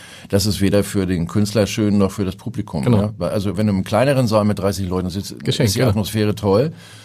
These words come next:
Speaker 1: Und so kommst du dir vielleicht ein bisschen verloren vor. Also klar, da gibt's noch eine Grenze, da muss man sich dann im Einzelfall, äh, drüber verständigen. Das Prinzip berührt eigentlich mehr die Programmpolitik. Also was wir natürlich nur veranstalten können, sind Künstler, von denen wir annehmen können,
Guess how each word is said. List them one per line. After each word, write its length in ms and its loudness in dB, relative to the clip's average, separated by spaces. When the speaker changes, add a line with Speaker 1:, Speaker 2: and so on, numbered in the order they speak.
Speaker 1:
Und 140 2
so 360 2
kommst 220 0
du 100 0
dir 120 -2
vielleicht 240 2
ein 60 2
bisschen 200 -2
verloren 380 2
vor. 120 2
Also 180 0
klar, 280 2
da 80 0
gibt's 240 -4
noch 60 0
eine 100 0
Grenze, 320 -2
da 100 0
muss 180 2
man 100 0
sich 120 -4
dann 180 -2
im 200 -4
Einzelfall, 560 -4
äh, 220 -8
drüber 260 -8
verständigen. 600 -4
Das 260 0
Prinzip 480 0
berührt 260 -2
eigentlich 220 2
mehr 100 4
die 80 4
Programmpolitik. 960 -2
Also 300 -4
was 400 -2
wir 640 2
natürlich 600 0
nur 720 2
veranstalten 640 -2
können, 260 0
sind 180 -4
Künstler, 320 -4
von 160 -2
denen 160 2
wir 140 -2
annehmen 300 2
können, 360 -2